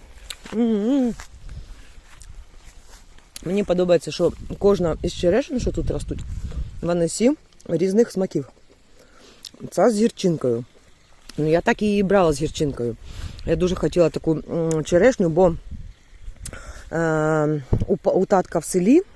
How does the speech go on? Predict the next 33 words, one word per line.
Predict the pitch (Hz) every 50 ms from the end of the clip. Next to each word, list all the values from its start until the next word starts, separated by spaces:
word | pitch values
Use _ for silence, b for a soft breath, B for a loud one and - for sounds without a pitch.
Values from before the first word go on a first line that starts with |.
| - _ _
де | 151 151 165 147
він | 143 143 156
був, | 143 143 139
я | 135 147
їздила, | 160 156 156 139 131 143 147 143 160 170
ну, | 190 160 127
і | 120
коли | - - 143 143 147 139
він | 139 143 139 139
мене | 139 139 139 139
брав | 131 143 147 147 127
з | -
собою | - - 139 139 139 131
в | 127
село, | - - 165 214 277 - B B B B B B B -
до | - 160
своїх | 151 - 175 160 -
родичів, | - 180 170 147 135 - 143 131 - - - - B B B B B B B B B B B B -
ми, | - 208 247 262
м, | 262 240 - - - 175 170 170 165 156 147 147 147 - - - - - - - - - - - - - - - -
з | 151 160
Зойкою | 147 156 233 269 311 330 - 220 190 170 160 160
лазили, | 156 185 233 247 196 208 190 180 175
ну, | 185 226 277 277 240 190 175
там | - 226 214 208
черешня, | - 233 240 277 359 349 - 247 190
правда, | - 175 175 165 - 156
була | - 156 151 143 123 - -
агромедна-агромедна. | 226 262 254 254 - - 320 320 320 330 359 370 359 320 339 339 320 285 277 285 269 240 208 156 127 - 135 - B B B B B B -
І | 233 262
вже | 254 247 247
черешенки | - 277 269 294 285 - 240 214 185 -
були | 190 185 196 190 190 180